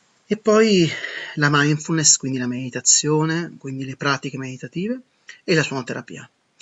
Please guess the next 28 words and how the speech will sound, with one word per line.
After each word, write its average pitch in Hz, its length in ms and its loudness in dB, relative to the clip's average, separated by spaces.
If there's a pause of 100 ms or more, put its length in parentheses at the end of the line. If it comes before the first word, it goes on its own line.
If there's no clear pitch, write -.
(260)
Diciamo 190 240 4
che 165 120 0
questi 180 260 0
quattro 180 420 0
sono 143 220 -4
i 135 60 -8
quattro, 151 600 -4 (340)
eh, 131 560 -8
settori 151 840 2
in 135 140 -8
cui 147 220 -4
io, 135 360 -4 (460)
oh, - 380 -16 (500)
posso - 240 4
dire 131 180 -4
di 131 100 -4
essermi 131 440 -4
specializzato 131 1040 -4 (280)
e 151 80 -2
di 143 100 -4
continuare, 135 560 -4
perché 147 240 -10
poi 170 140 -2
l'aggiornamento 143 720 -4
è - 20 -10
fondamentale. 123 880 -12 (960)
Ehm, 147 560 0 (200)
sì, - 440 0